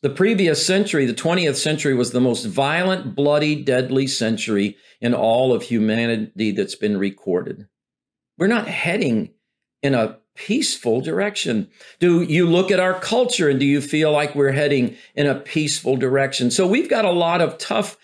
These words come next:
questions that we've got to wrestle through. The scripture seems to paint a picture of truth that goes like this, that God, God created the world, that we have rebelled against God.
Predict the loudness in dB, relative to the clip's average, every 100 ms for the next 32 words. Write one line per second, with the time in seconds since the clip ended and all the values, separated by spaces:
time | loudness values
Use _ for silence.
0 | -20 _ _ -2 -2 0 -2 -2 -2 -2
1 | -2 -2 -2 0 0 0 -2 0 -2 -2
2 | -4 0 0 0 -4 _ _ _ _ _
3 | _ _ _ _ _ _ _ _ _ _
4 | -2 0 0 0 0 0 2 2 0 -2
5 | -2 0 -2 0 0 0 -2 -4 -2 2
6 | 2 2 -2 -2 0 0 0 -2 2 2
7 | 2 2 0 0 0 0 0 0 -2 -2
8 | -2 0 -2 -4 -12 _ _ _ _ _
9 | _ _ _ _ _ -4 0 0 -2 -6
10 | -2 0 2 2 0 -2 -2 2 2 2
11 | 0 -4 -16 _ _ _ _ _ _ _
12 | _ _ _ _ -2 0 2 2 2 0
13 | 2 2 2 2 2 2 0 0 0 0
14 | -6 -6 -4 -2 -2 -6 -14